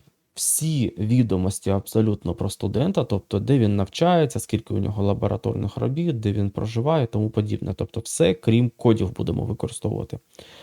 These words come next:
А наступне зробимо форму з нашого запиту про відмінників.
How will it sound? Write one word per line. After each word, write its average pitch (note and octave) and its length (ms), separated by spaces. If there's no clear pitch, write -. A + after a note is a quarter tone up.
А A#2+ 180
наступне G3+ 600
зробимо C3 920
форму F#3+ 580
з A2 180
нашого C3 460
запиту C3+ 680
про G#3+ 160
відмінників. G#2 720